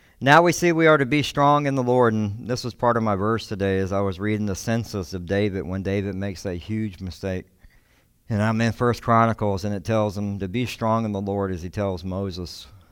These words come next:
um, in the verse that I was reading today,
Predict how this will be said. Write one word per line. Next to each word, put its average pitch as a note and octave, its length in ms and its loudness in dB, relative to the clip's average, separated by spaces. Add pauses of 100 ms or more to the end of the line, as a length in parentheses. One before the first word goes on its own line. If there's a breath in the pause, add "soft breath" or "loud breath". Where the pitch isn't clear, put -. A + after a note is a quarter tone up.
(140)
um, F2 480 -6 (580)
in F2+ 180 -4
the F#2 60 -4
verse G2 360 -4
that F2+ 100 -4
I F2 60 -2
was F2 220 -6
reading F#2 220 -4
today, E2+ 380 -4